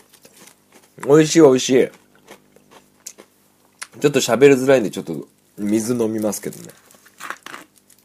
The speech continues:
あー、えー、失礼しました。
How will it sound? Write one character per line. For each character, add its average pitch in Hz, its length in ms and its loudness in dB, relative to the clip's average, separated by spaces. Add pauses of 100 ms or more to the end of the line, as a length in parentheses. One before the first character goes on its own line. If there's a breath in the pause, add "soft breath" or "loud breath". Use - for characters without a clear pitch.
(3500)
あ - 60 -8 (1120 loud breath)
ー、 101 60 -8
え 92 140 -4
ー、 92 40 -6
失 - 160 0
礼 107 60 0
し 95 80 -10
ま 87 80 -8
し - 60 -14
た。 71 140 -14